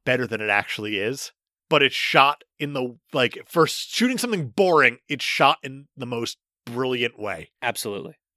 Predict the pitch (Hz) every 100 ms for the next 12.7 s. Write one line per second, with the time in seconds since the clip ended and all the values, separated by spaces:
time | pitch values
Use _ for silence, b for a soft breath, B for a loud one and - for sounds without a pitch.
0 | - 135 135 - 104 90 85 143 139 143
1 | 147 123 - - - 120 120 151 143 143
2 | 156 - 110 - - 131 131 127 110 -
3 | _ 104 113 101 98 90 98 - - -
4 | - - 127 123 - - - 117 - -
5 | _ - - - 110 87 78 _ _ _
6 | - 143 - 151 131 _ _ _ - 160
7 | 147 127 135 120 107 113 104 110 - -
8 | - 127 117 110 101 _ _ - 127 107
9 | 113 113 107 117 101 127 127 107 104 -
10 | - - 101 104 98 95 _ _ _ -
11 | 262 339 226 359 294 254 - 214 180 151
12 | - 151 - 113 98 101 98